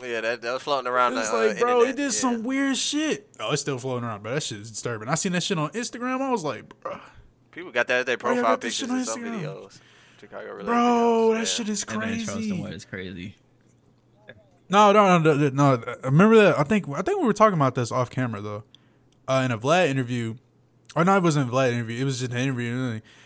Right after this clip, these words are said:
Speaker 2: He's like, "The number one thing I like the most, I love locking up niggas. I love putting them behind, <laughs> behind bars." I was
Speaker 3: Bro,
Speaker 2: like, "Bro."
Speaker 3: I seen some shit about, it was like,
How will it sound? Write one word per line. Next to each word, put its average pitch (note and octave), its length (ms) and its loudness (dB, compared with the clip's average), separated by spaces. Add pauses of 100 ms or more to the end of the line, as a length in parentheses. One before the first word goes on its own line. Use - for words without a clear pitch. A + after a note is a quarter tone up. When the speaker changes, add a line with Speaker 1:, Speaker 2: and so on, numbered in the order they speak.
(100)
Speaker 2:
He's D#3+ 100 -2
like, C3+ 120 0
"The A2 80 -8
number F3 240 -2
one E3+ 220 -4
thing E3+ 140 -6
I D#3 80 -6
like D#3+ 240 -8
the - 60 -12
most, F3 500 -8 (1120)
I A2 100 -2
love A2+ 420 0
locking A2+ 360 0
up G#2+ 160 -4
niggas. - 540 -10 (300)
I A#2 100 0
love A#2+ 400 -2
putting C3 260 0
them - 20 -2
behind, G#2+ 500 -2
<laughs> - 0 -
behind C3 380 4
bars." C3+ 380 2
I F#3+ 120 4
was F3 240 2
Speaker 3:
Bro, D3 100 0
Speaker 2:
like, A#2 320 -4
"Bro." D#3+ 120 -8
Speaker 3:
I G3+ 100 2
seen E3 200 -4
some B2 140 -10
shit D3+ 220 -8
about, C3 320 -8
it C#3+ 40 -8
was E3+ 140 -6
like, C#3+ 140 -8